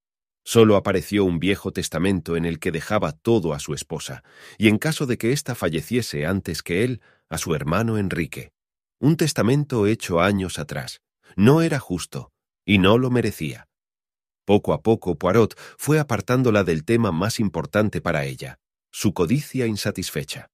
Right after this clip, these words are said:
Desde luego, era una injusticia cruel. No podía culparla por sentirse herida y extrañada. Era bien tacaño. Incluso se decía que rehusó a ayudar a su único hermano.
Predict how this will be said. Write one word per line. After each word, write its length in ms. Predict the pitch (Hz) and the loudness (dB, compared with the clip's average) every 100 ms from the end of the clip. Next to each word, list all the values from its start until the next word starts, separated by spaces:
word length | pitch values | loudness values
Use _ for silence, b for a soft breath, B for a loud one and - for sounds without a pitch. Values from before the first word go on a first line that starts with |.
| _ _ _ _ _ _ _ | _ _ _ _ _ _ _
Desde 300 | - 98 87 | -2 -2 0
luego, 400 | 87 117 71 67 B B B | 4 4 4 -4 B B B
era 220 | 120 131 | 2 4
una 160 | 123 107 | 4 2
injusticia 720 | 92 82 - 107 113 113 98 | -2 -8 -6 -4 -4 -4 -4
cruel. 400 | 92 78 64 - _ _ _ _ - | -2 -2 -4 -14 _ _ _ _ 0
No 140 | 110 | 2
podía 300 | 120 113 117 | 4 4 2
culparla 580 | - 85 90 104 85 76 | 2 -2 0 0 0 -2
por 160 | 82 - | -6 -4
sentirse 640 | 76 71 104 - 90 78 | -6 -2 -4 -4 -4 -2
herida 400 | 71 117 98 69 | -2 -2 -2 -6
y 140 | 69 73 | -8 -8
extrañada. 720 | - - 143 139 139 - - _ _ _ _ _ - | -10 -10 -10 -8 -12 -14 -20 _ _ _ _ _ -2
Era 240 | 101 90 | 0 0
bien 380 | 73 95 87 71 | 0 0 0 -2
tacaño. 560 | 62 - - 127 - _ _ _ _ - | -8 -12 -12 -12 -16 _ _ _ _ 2
Incluso 400 | 120 127 123 127 | 2 4 0 0
se 120 | 123 | 0
decía 400 | 110 - 143 113 | 0 0 0 0
que 120 | 107 | 0
rehusó 540 | 90 82 76 - 110 90 | 0 -2 -2 2 2 4
a 60 | |
ayudar 400 | 76 78 92 92 | 0 0 2 2
a 80 | 73 | 0
su 200 | - 85 | -4 -2
único 380 | 101 87 78 73 | 0 0 -2 -4
hermano. 440 | 69 92 69 - | -2 -2 -4 -12